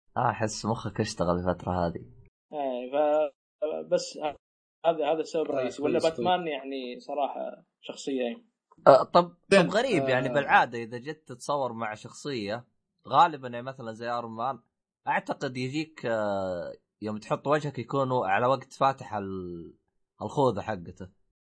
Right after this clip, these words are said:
Speaker 2: إي، صحيح كلام، لكن هي-، هذا، هذه اللي، اللي رحت لها المكان أنا،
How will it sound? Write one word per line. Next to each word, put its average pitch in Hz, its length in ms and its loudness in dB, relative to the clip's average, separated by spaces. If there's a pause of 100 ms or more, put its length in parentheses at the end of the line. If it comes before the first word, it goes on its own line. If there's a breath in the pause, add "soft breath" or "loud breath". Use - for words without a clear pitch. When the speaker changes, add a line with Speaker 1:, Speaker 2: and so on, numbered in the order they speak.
(120)
Speaker 2:
إي، 190 220 8
صحيح 233 340 0
كلام، 190 240 0
لكن 190 240 -4
هي-، 202 140 -6
هذا، 208 300 0
هذه 202 240 0
اللي، 180 220 -6
اللي 170 220 -6
رحت 202 240 -4
لها 170 100 -4
المكان 160 380 -8
أنا، 139 340 -6